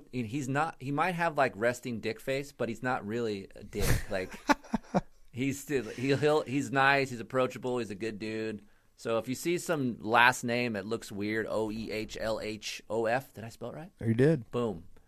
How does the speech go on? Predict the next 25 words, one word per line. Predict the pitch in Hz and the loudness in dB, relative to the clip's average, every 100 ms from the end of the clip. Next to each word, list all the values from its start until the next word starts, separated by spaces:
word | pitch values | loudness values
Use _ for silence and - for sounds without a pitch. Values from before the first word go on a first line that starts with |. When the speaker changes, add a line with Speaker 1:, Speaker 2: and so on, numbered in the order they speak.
| - | -14
Speaker 1:
If | - 104 | -8 -6
it, | 113 - _ _ _ _ 98 | -6 -8 _ _ _ _ -8
and | 98 | -6
you | |
can't | 101 135 143 | -4 -2 -2
pronounce | 131 123 135 143 | -2 0 0 0
it, | 185 - - | -4 -4 0
that's | 117 - | 2 2
Joe. | - 104 78 - - - | -2 -4 -4 -10 -14 -4
Speaker 2:
It's | 113 110 | -4 2
German. | 117 143 165 180 185 - - - | 12 12 12 12 8 2 -16 0
They | 107 | 4
drink | 110 127 135 | 6 6 8
a | |
lot | 156 147 | 12 12
of | 131 | 12
beer. | 143 160 175 180 - - - - | 10 10 8 6 -2 -20 -20 -10
That's | - - | -4 6
all | 127 | 10
I | 127 | 10
got. | 120 98 | 10 8
It's | - - | 4 0
my | 104 | 4
only | 113 113 | 6 4
explanation. | 107 - 104 92 - | 2 2 2 0 -4